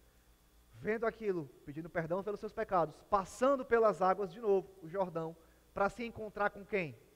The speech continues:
Se a profecia aqui é de Isaías. Com o Senhor onde? No deserto. Onde é que João tá? No deserto. Vamos lá. Já, já essa impor-, essa expressão é importante.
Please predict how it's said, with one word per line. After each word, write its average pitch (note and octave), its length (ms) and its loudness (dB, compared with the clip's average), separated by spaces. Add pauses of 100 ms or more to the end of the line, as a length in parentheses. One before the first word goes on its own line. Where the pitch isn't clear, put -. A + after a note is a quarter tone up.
(1160)
Se F3+ 120 0
a F3 40 2
profecia E3+ 500 -4
aqui E3 160 -6
é - 20 -8
de D#3 100 -10
Isaías. C#3+ 400 0 (1080)
Com F3+ 140 -12
o F#3+ 60 -14
Senhor G3 300 -4
onde? E3 360 -2 (960)
No A#3 380 2 (420)
deserto. D#3+ 500 0 (180)
Onde E3 120 -6
é - 40 2
que F3+ 80 -6
João F3+ 160 -8
tá? G#3+ 260 6 (920)
No C3+ 120 -14
deserto. E3 420 -2
Vamos G3 220 -4
lá. B2 140 0 (680)
Já, G3 260 0
já G3+ 220 2
essa A3 140 -2
impor-, G3+ 240 -12
essa F3 120 -6
expressão F#3 340 -4
é F#3 40 -10
importante. E3 520 -10